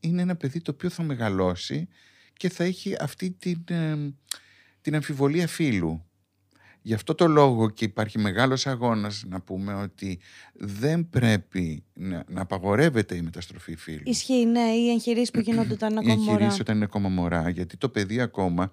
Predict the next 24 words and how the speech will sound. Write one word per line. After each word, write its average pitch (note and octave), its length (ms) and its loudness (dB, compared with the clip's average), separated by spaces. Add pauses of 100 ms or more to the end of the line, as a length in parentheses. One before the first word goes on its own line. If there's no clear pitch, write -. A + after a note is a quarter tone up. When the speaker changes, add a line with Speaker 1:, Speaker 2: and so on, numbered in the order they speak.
Speaker 2:
Δεν F4+ 160 0
έχει D4+ 140 -2
Speaker 1:
δεν E3+ 180 4
έχει F3 100 4
Speaker 2:
επιλέξει. - 340 -6
Speaker 1:
φ-, - 120 -16
όχι, D3 220 -4
δεν A3 100 2
έχει F#3+ 140 -4
επιλέξει C3 380 -2
μόνο G#2 300 4
του, - 140 -4
Speaker 2:
Ναι. A2+ 280 0
Speaker 1:
και - 120 -10
το C3 100 2
ίδιο D3 160 0
του - 100 -4
το C3 120 -2
σώμα D3+ 320 4
δεν G#2 140 4
έχει F#2 160 -2
επιλέξει E2+ 460 -6
τι E2 120 -8
είναι. C#2 280 -8